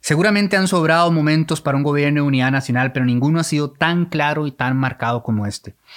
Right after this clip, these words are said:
El mejor equipo anunciado en campaña claramente no fue el mejor equipo y hoy más que nunca tiene que serlo. Estrene carro, señor presidente, que nosotros le perdonamos el marchamo, pero agarre el volante con una mano y la marcha con la otra.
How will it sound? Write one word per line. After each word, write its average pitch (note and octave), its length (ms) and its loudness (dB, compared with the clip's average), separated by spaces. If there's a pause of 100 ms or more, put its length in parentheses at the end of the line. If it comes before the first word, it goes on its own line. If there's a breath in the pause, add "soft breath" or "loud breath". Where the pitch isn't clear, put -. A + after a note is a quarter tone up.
(140 loud breath)
El C#3 80 0
mejor D#3+ 300 0
equipo F3 500 -6
anunciado B2 440 -2
en D3+ 100 -2
campaña C3 580 -2
claramente D3 720 -2
no C3 260 0
fue E3 260 -2
el B2 100 0
mejor A2 280 -4
equipo A2 460 -8 (680 soft breath)
y B2 100 -6
hoy D#3 180 0
más C3+ 240 -4
que C3+ 100 -6
nunca A#2 280 -4
tiene A2 300 -6
que G#2+ 100 -10
serlo. G#2 440 -8 (960 soft breath)
Estrene F3 400 0
carro, D#3+ 320 2
señor B2+ 300 0
presidente, D3+ 560 0
que C#3 80 0
nosotros D#3+ 340 -2
le D#3+ 120 0
perdonamos C#3 640 -2
el C3 120 -2
marchamo, A2 540 -4 (260 loud breath)
pero D3+ 200 2
agarre E3 260 2
el G3 60 0
volante F3+ 580 2
con C#3 140 -4
una C#3+ 100 0
mano C3 340 0
y B2+ 60 0
la A#2 100 0
marcha B2+ 480 -2
con A2+ 140 -4
la G#2 140 -4
otra. G2+ 340 -10